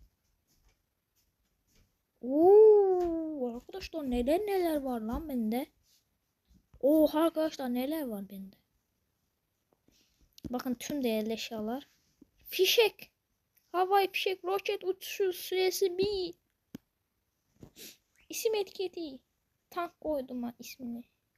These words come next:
Altın elma. Zümrüt. Uy, neden aldın abi?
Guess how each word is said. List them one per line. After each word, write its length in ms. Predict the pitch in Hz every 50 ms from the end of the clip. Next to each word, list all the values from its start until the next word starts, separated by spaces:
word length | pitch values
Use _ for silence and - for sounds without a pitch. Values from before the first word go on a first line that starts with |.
| _
Altın 340 | - 311 320 320 330 - 403
elma. 480 | 370 339 320 311 302 302 269 269 269 269 _ _ _ _ _ _ _ _ _
Zümrüt. 540 | 302 339 381 381 370 370 359 339 302 302 302 _ _ _ _ _ _ _ _ _ _ _ _ _ - _
Uy, 160 | 392 415 427 427 370
neden 320 | 339 330 330 339 370 392
aldın 300 | 381 339 311 294 _ 302
abi? 120 | 302 311